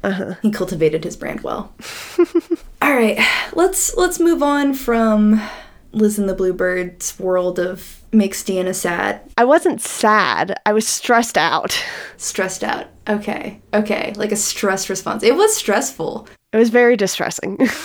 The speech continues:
Speaker 2: It also felt, like, very private, like, we shouldn't be watching this 'cause it's, like, their business. They, like, shot it and made the music that way, so you're like, "Oh, this is, this is not for me.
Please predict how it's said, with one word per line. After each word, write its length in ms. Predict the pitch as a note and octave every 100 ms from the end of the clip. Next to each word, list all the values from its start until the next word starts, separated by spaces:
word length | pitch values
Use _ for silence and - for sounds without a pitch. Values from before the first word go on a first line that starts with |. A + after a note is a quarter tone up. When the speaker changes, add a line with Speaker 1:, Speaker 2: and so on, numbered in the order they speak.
| - - - -
Speaker 2:
It 60 | A3
also 220 | A#3 F4+
felt, 260 | - A#3 E3
like, 220 | E3 -
very 200 | F3+ E3
private, 540 | - - F3 F#3+ F#3 -
like, 160 | F#3+
we 80 | G3
shouldn't 380 | - - F#3 F3+
be 100 | -
watching 600 | - - G#3+ A3 A3 G#3+
this 320 | G#3+ - -
'cause 260 | - A3 -
it's, 160 | -
like, 240 | F#3+ A3 -
their 160 | A#3+
business. 720 | A3 - G#3+ A3+ A3 G#3+ - -
They, 180 | G#3+ G3+
like, 160 | G#3
shot 340 | - - F#3 G#3
it 300 | G#3 - -
and 180 | G#3 G#3
made 200 | A3 G#3
the 40 |
music 380 | A3 G3 G#3+ G#3+
that 180 | A3 -
way, 200 | A3 G#3+
so 120 | A3+
you're 140 | -
like, 260 | - A3+ -
"Oh, 240 | A3 G#3 G#3+
this 260 | A3+ A3+
is, 220 | A#3+ G#3+
this 240 | - G#3+ A#3+
is 80 | A3+
not 240 | - -
for 100 | G#3+
me. 380 | - - A3